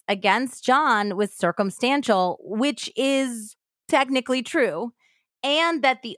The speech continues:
only thing he was guilty of was sleeping with a married woman, which is, of course, not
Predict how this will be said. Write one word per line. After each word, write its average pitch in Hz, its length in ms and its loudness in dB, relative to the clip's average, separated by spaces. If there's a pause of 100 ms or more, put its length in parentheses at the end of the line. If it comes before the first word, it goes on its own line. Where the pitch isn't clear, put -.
only 330 520 0
thing 240 300 2
he 226 180 -2
was 185 160 -2
guilty 180 420 -2
of 165 220 0
was 180 120 -4
sleeping 202 380 -4
with 170 100 -2
a 170 60 0
married 156 380 -6
woman, 185 480 0
which 190 160 -6
is, 240 100 -4
of 240 100 -6
course, 160 400 -8
not 147 340 -12